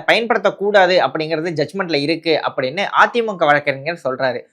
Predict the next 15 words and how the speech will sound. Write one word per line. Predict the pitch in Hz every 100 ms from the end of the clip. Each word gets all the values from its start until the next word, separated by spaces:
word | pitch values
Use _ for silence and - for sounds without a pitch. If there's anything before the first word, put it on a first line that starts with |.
| -
உடனே | 160 254 220
உச்சநீதிமன்ற | 220 160 - 277 277 247 202
தலைமை | 180 180 196
நீதிபதி | 180 156 151 139
கவாய் | 147 196 233 151
அவர்கள், | 127 143 - _
"அப்படியெல்லாம் | - - 226 262 247
இல்லையே, | 170 160 156
முதலமைச்சரோட | 127 175 262 262 240 196 170
பெயரை | 156 143 139 156
அரசு | 139 202 247
திட்டங்கள்ல | 214 170 160 156 156
பயன்படுத்தலாம்" | 160 208 202 160 170 147 139
அப்படின்னு | - 156 165
சொல்லிட்டு | 151 127 127 180